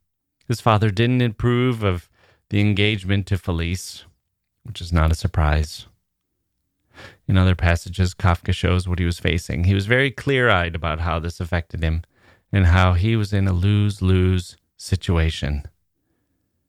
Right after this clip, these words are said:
That his father's demeanor, his father's actions had imposed this lose-lose-lose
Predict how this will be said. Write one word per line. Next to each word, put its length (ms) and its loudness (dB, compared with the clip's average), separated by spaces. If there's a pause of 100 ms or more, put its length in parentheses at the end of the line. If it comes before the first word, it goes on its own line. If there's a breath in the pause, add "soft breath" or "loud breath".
(380)
That 100 0
his 160 2
father's 500 4
demeanor, 680 2 (1160)
his 140 -20
father's 360 2
actions 640 -2
had 140 2
imposed 680 0 (1040)
this 460 -4 (360)
lose-lose-lose 1600 2